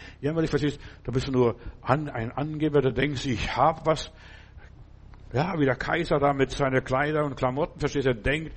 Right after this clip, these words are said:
er hat unsichtbare Kleider, verstehst du, ich hab wunderbare Kleider, verstehst du, aber was ist es? Nur das Kind merkt, <laughs> da spielt es ja nackt. Ja. Man lebt nur,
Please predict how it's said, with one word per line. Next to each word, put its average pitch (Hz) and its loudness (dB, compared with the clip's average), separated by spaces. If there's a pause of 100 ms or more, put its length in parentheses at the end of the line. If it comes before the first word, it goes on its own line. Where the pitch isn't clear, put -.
(300)
er 151 4
hat 147 2 (320)
unsichtbare 147 2
Kleider, 147 0
verstehst 139 0
du, - -8
ich 170 2
hab 151 8 (440)
wunderbare 147 2
Kleider, 147 0
verstehst 139 2
du, 139 4
aber 131 2
was 131 2
ist 160 -2
es? 160 -2 (300)
Nur 214 2
das 226 -2
Kind 294 2
merkt, 123 0 (500)
<laughs> - -16
da - 2
spielt 175 -2
es 135 0
ja 131 4
nackt. - -2 (1000)
Ja. - -6 (1040)
Man 160 4
lebt 190 6
nur, 190 4